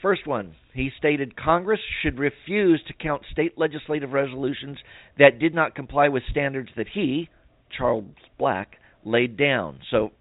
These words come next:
forget what the Constitution says. This law professor from Yale is gonna go ahead, and yes, he wrote, he wrote in the Yale Law Journal. He happened to be a professor, at, law professor at Yale. He said, "Here are gonna be the standards," and, quote, "Congress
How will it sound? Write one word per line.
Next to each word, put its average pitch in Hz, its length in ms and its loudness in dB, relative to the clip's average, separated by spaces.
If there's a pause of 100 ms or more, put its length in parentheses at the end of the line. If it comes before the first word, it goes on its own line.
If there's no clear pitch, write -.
forget 165 180 -4
what - 80 -6
the - 80 -12
Constitution 180 720 -8
says. 107 300 0 (580)
This 160 160 0
law 165 160 4
professor 143 480 -6
from 120 160 -10
Yale 123 320 0
is 98 60 -10
gonna 110 180 -8
go 117 180 2
ahead, 113 300 2 (100)
and 117 260 -4
yes, 120 220 2
he 107 100 -10
wrote, 120 180 -2 (220)
he 120 120 -12
wrote 147 220 0
in 127 80 -14
the 113 60 -8
Yale 110 300 0
Law 104 180 2
Journal. 104 420 -6 (180)
He 131 120 -2
happened 123 240 0
to 110 40 -8
be 110 100 -4
a 104 40 -6
professor, 101 640 -6
at, 101 260 -8
law 117 140 -6
professor 95 400 -10
at 117 160 -6
Yale. 85 360 -10 (440)
He 110 160 -14
said, 110 220 -2 (260)
"Here 170 300 6
are 147 140 4
gonna 135 180 -4
be 135 80 -2
the 113 160 -6
standards," 95 480 -4
and, 101 340 -8
quote, 151 380 4 (600)
"Congress 175 380 4